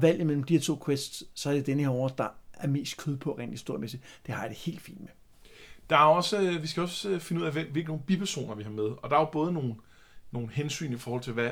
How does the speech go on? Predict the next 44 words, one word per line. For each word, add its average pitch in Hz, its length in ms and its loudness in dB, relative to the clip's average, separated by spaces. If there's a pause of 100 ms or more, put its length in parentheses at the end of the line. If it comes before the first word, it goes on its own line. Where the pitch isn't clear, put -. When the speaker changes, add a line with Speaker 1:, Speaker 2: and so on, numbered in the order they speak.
Speaker 2:
hvad 127 140 -4
vi 120 80 -2
har 127 80 2
brug - 220 -6
for - 120 -4
i - 80 -6
party. 101 320 -6
Vi 113 60 -10
skal - 160 -8
bruge, 139 140 2
bruge 151 200 -2
en 131 60 -2
healer. 117 360 -6
Alle 127 140 2
ved, 131 60 2
Speaker 1:
Ja. - 60 8
Speaker 2:
vi - 60 6
skal - 100 -8
bruge 123 120 0
en 113 60 -8
healer, 110 200 -4
for - 80 -14
eksempel. - 340 -16
Speaker 1:
Ja. - 100 -2 (400)
Speaker 2:
Øhm, 123 520 4 (380)
og 156 100 4
der 156 40 10
er 156 40 8
selvfølgelig 170 200 -2
også 165 140 -2
nogle 139 120 0
hensyn 156 340 -2
i 131 40 -8
forhold 131 200 -2
til, 131 60 -6
hvad 123 100 0
er 117 60 0
den 135 100 -6
fed 135 220 -6
biperson. 214 540 -4 (640)
Øh, 131 240 2 (840)
der 170 60 2
er 185 140 6
det, 170 120 -2